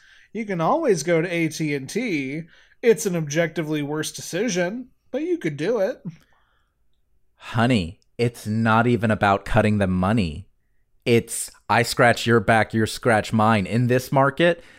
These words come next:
Speaker 2: Spectrum, Spectrum gets more of the business and A T and T has everything set up shittier.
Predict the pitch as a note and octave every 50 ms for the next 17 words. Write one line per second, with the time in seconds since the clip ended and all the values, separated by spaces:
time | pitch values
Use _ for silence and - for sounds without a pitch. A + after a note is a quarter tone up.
0 | _ - - - - - C#3 - - - - C#3+ B2+ B2 A#2+ A2+ A2+ A2 G#2+ G2+
1 | - _ _ - _ _ _ _ _ - - - - D#3+ C#3+ - - D3 C3 B2
2 | C3 A#2+ - - C3 B2 A#2+ A#2 A2 G2+ A#2+ G#2+ - A2+ G2+ - A#2 G#2+ G2+ -
3 | A2 G#2+ G#2+ G#2+ G#2+ - A#2 A2+ G#2+ G#2 - - A2+ G#2+ G2 G#2+ G#2+ G2+ - G#2
4 | F#2 G#2 - G#2+ G2+ F#2 - - A2 F#2+ F#2+ - - - - G#2 F2+ F2 E2 C#2
5 | C#2